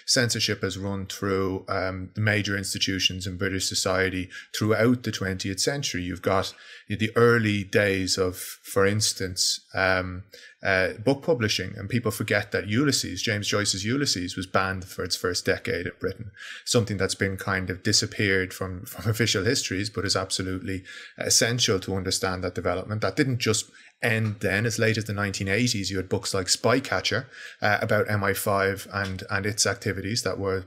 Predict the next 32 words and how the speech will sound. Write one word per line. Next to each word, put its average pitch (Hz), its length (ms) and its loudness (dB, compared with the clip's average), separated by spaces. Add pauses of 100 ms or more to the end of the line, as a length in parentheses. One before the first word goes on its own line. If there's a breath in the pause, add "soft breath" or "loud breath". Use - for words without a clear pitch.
(140)
that 95 120 4
was 95 100 -2
banned. 95 440 -2 (320 loud breath)
And 107 140 2
The 104 80 0
Economist 101 480 0
had 98 160 0
to 92 200 -2 (180 loud breath)
run 107 200 6
a 98 60 2
review 104 360 2
of 101 120 0
that 98 180 2
in 107 180 -4
every 107 280 2
other 98 160 0
country 98 340 -4
in 92 60 -2
the 95 80 -2
world 95 280 2
except - 520 0
Britain, 104 380 0 (200 loud breath)
where 101 140 6
it 90 100 -2
published 95 360 -2
a 92 40 -2
blank 101 320 -2
page. 92 480 0 (420 loud breath)
Um, 107 340 4
w-, 123 200 -4
early 127 260 4
cinema, 120 580 2